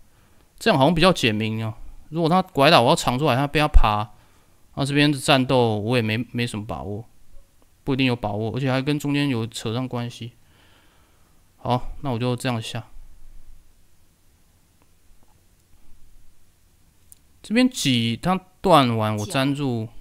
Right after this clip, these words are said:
Speaker 2: 八、
Speaker 1: 哎，我好像可以用挤的，
Speaker 2: 七、六、
Speaker 1: 对，这样子他这边，哎呀，刚说就被他补掉了。哎，等一下哦，这样子我打他一下，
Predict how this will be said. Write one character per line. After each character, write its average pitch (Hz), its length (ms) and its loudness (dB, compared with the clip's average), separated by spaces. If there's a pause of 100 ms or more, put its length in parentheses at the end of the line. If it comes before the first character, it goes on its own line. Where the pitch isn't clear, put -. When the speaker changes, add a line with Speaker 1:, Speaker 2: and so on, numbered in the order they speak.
(200)
Speaker 2:
八、 269 80 -16 (920)
Speaker 1:
哎， 180 120 0
我 214 160 4
好 147 60 8
像 170 80 0
可 165 120 0
以 147 40 6
用 151 160 0
挤 - 200 -10
的， 69 120 -12
Speaker 2:
七、 294 80 -14
六、 247 100 -16
Speaker 1:
对， 117 240 -6 (220)
这 - 100 -10
样 151 60 -4
子 131 60 -4
他 147 100 -4
这 143 100 -10
边， 147 260 -4 (1080)
哎 160 200 8
呀， 127 300 4 (120)
刚 175 180 0
说 180 200 0
就 180 60 2
被 170 100 0
他 175 80 4
补 127 220 -4
掉 131 220 4
了。 107 240 -4 (3750)
哎， 160 260 -6
等 107 100 -8
一 107 60 -6
下 143 140 -4
哦， 135 180 -4
这 - 100 -8
样 160 80 -2
子 135 60 -4
我 113 340 -4 (1160)
打 - 180 -6
他 135 200 -6
一 123 60 -8
下， - 180 -12